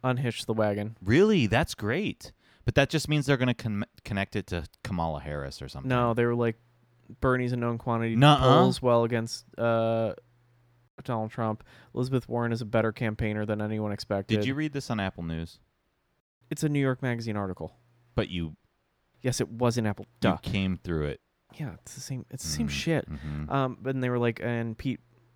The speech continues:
Speaker 1: Buttigieg is, you know, the best, like, A I that the, uh, Democratic convention could, con-, you know, conglomerate together."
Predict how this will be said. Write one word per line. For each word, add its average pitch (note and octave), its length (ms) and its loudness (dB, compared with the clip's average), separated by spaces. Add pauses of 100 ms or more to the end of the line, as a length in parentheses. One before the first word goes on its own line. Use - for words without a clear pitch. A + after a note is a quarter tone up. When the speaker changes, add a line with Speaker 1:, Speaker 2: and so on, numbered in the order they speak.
(440)
Speaker 1:
Buttigieg G#2+ 540 -2
is, G2+ 500 -6
you A2+ 140 -8
know, G2 180 -4
the - 140 -12
best, G#2 360 -2
like, G2 300 -2 (1040)
A A#2 160 2
I G#2 220 0
that G2 220 -6 (720)
the, G#2 280 0 (500)
uh, F2 480 -6 (680)
Democratic G2+ 500 -4
convention G2+ 460 -10
could, - 260 -10
con-, - 160 -14 (220)
you G#2+ 120 -10
know, E2+ 180 -10 (720)
conglomerate G#2+ 600 -6
together." D2+ 380 -10